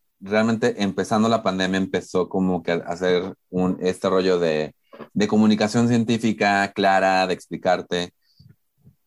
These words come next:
Por eso te, por esto están diciendo esto de las máscaras, los cubrebocas, por eso están diciendo esto de los números. Es una persona, yo siento, muy objetiva en sus datos.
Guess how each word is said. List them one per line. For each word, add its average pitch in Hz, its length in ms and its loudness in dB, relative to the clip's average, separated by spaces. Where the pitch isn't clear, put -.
Por 104 140 2
eso 104 200 0
te, - 80 -2
por - 180 0
esto 101 140 2
están 104 200 0
diciendo - 200 0
esto - 180 -8
de 90 60 2
las 95 140 0
máscaras, 151 720 2
los 127 120 -4
cubrebocas, 123 580 0
por 101 80 -8
eso 92 80 -14
están 90 200 -6
diciendo 85 340 0
esto 82 260 -2
de 78 100 0
los 80 180 -2
números. 127 800 2
Es 107 320 2
una 113 220 2
persona, 101 840 0
yo 98 140 -4
siento, 98 600 0
muy 98 640 2
objetiva 101 800 0
en 104 180 -2
sus 82 220 -10
datos. - 680 -4